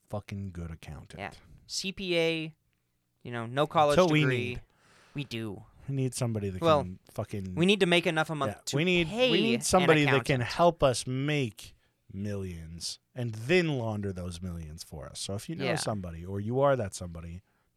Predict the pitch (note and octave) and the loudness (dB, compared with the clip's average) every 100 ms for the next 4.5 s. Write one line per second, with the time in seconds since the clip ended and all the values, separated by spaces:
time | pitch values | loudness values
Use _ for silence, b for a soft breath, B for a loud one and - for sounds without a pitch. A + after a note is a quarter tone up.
0 | _ _ _ _ - E3 D#3+ D#3+ E3 D3 | _ _ _ _ -6 -4 -4 -4 0 0
1 | - C#3+ C3 - - C#3 C#3 C#3 - B2+ | 0 0 0 -4 -6 -2 0 -2 -2 -2
2 | B2+ B2+ B2+ B2 B2 A#2+ B2+ - C#3 B2+ | 0 0 0 0 0 0 -2 2 2 2
3 | - E3+ B2 F#2 E2+ - b b b b | 2 2 2 -4 -10 -16 b b b b
4 | b b _ A#3 | b b _ 0